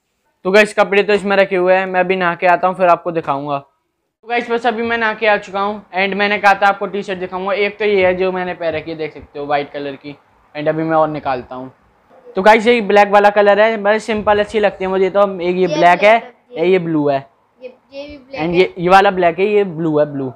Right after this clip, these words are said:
Speaker 1: और ये, ये light blue है ये वाला, और ये black है। इसको तो मैं कल पहनूंगा।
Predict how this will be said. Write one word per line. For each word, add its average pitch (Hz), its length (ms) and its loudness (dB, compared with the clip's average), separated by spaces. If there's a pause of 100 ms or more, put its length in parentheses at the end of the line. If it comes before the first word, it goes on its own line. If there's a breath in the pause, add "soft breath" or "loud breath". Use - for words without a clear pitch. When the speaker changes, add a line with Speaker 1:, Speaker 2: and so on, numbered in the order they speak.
(500)
Speaker 1:
और 151 60 -4
ये, 180 440 2
ये 170 180 2
light 175 320 6
blue 151 240 -4
है 147 100 -2
ये 143 80 -4
वाला, 131 260 -6 (520)
और 147 60 -4
ये 165 140 0
black 139 400 -2
है। 131 120 -6 (800)
इसको 185 220 0
तो 196 100 0
मैं 202 100 2
कल 190 160 4
पहनूंगा। 151 480 0